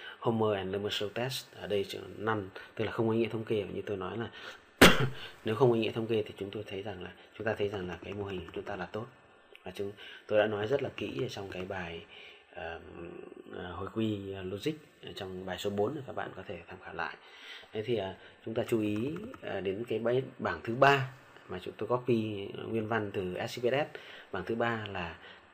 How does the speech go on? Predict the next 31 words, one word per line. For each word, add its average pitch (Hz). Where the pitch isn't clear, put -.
ờ, 87
các 107
cái 107
giá 110
trị 127
mà 90
chúng 101
ta 107
sẽ -
đưa 113
ra, 101
ờ, 104
trong 98
trình 95
bày 90
bảng. 90
Thì 98
ở 92
đây 104
chúng 113
ta 110
cũng 110
thấy 107
rằng 104
là 90
chúng 104
ta 110
có 107
cột 104
beta, 113
ờ, 90